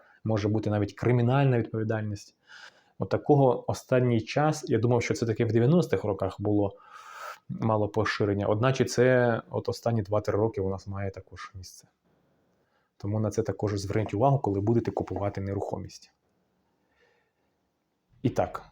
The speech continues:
на що звертаємо увагу? На те, як виникло право власності у людини, яка продає.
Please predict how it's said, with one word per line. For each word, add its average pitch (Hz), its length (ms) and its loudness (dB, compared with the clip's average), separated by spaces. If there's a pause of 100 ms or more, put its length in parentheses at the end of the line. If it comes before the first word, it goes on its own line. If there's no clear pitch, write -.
(140)
на 113 200 0
що 131 220 4
звертаємо 110 480 2
увагу? 95 380 2 (120)
На 120 440 0 (260)
те, 110 360 2 (280)
як 120 320 -2
виникло 120 340 4
право 107 220 2
власності 98 640 -6 (420)
у 110 200 0 (240)
людини, 107 320 0
яка 104 360 -2 (120)
продає. 104 500 -2